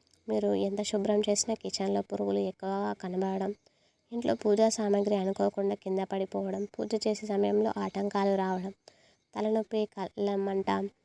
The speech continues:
శరీరం నొప్పులు ఎక్కువగా కనిపించడం, కుటుంబ సభ్యుల మధ్య చిన్న చిన్న విషయాలకి గొడవలు పెరగడం, మీ ఇంట్లో పెంపుడు జంతువులు ఉన్నాయా, అవి అకస్మాత్తుగా అనారోగ్యం పాలవడం, విచిత్రంగా ప్రవర్తించడం, మీ శరీరంలో ఉబ్బి-,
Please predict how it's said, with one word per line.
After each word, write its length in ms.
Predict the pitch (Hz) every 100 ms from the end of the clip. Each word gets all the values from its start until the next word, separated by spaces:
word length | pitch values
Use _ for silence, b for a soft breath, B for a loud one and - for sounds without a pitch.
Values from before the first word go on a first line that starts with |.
| _ _ _ _ _ _ -
శరీరం 480 | - 220 220 214 208
నొప్పులు 340 | 202 196 208 202 185
ఎక్కువగా 360 | - 202 202 202
కనిపించడం, 800 | - 185 196 196 202 202 196 202 - _
కుటుంబ 260 | 220 240 240
సభ్యుల 400 | 226 196 196 202
మధ్య 260 | 196 190
చిన్న 220 | 208 190 196
చిన్న 160 | 208 202
విషయాలకి 480 | 190 208 208 220 208
గొడవలు 320 | 196 208 208 -
పెరగడం, 360 | 196 196 196 208 _ b b b b 226
మీ 80 | 233
ఇంట్లో 220 | 233 233
పెంపుడు 360 | 214 202 208 208
జంతువులు 420 | 208 202 202 202
ఉన్నాయా, 420 | 190 190 196 226 302
అవి 180 | 214 208
అకస్మాత్తుగా 680 | 196 208 - 220 208 220 202
అనారోగ్యం 500 | 196 202 196 202 190
పాలవడం, 480 | 185 190 196 190 208 - 202
విచిత్రంగా 520 | - - 233 233 226
ప్రవర్తించడం, 760 | 190 180 190 196 196 202 196 208 b b b b b -
మీ 60 | 208
శరీరంలో 540 | 214 202 208 214 214 -
ఉబ్బి-, 360 | 196 214 226